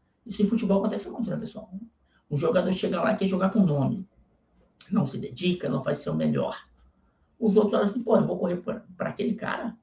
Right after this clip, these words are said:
Tá de brincadeira", né? No futebol é bem visível. Todo mundo tá vendo, né? Aquela pessoa que não corre, que não se dedica. E as pessoas acabam expelindo. No seu time, cuidado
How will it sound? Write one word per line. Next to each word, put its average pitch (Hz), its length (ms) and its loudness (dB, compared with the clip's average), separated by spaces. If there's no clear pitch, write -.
Tá - 140 -2
de - 120 -10
brincadeira", 240 640 4
né? - 180 -8
No 190 80 2
futebol 233 340 2
é 196 60 6
bem 220 160 6
visível. 220 600 2
Todo 349 220 -2
mundo - 140 -4
tá - 100 -4
vendo, 135 340 -2
né? 160 100 2
Aquela 147 300 -4
pessoa - 220 -8
que - 60 -6
não 131 120 -2
corre, 131 320 -2
que - 60 -8
não 135 80 -2
se - 140 -8
dedica. 131 420 -6
E 202 60 -2
as 185 80 2
pessoas 202 380 2
acabam 196 540 0
expelindo. 220 500 -4
No 196 140 0
seu 202 240 4
time, 196 320 -2
cuidado 180 760 -2